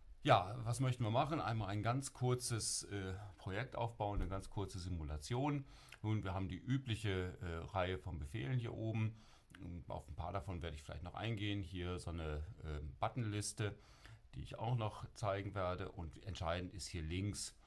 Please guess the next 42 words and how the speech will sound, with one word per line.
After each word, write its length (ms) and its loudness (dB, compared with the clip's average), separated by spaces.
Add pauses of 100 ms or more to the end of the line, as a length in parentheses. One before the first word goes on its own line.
(300)
was 260 -6
wir 40 -6
hier 140 -4
vorfinden. 720 -10
So, 380 -2 (100)
was 300 -6
brauchen 420 0
wir 220 0
für 140 -4
eine 100 -2
Elektrotechnik-Simulation? 1300 -2
Naja, 240 0
ein 120 -6
paar 220 -4
Komponenten 800 -2
zunächst 420 -4
mal. 260 -2 (480)
Da 60 -8
haben 120 -4
wir 100 -2
Lumped 380 2
Components, 840 0
das 140 -8
ist 120 -6
so 80 -2
ein 60 -2
bisschen 280 -2
gemischt 480 -4
Deutsch-Englisch. 800 0 (480)
Ich 300 -6
nehme 280 2
einfach 260 2
mal 180 0
nur 100 -2
einen 120 0
Widerstand, 560 2
den 120 -2
greife 420 0
ich, 220 -4
halte 240 -2
es 120 -10
gedrückt 520 -4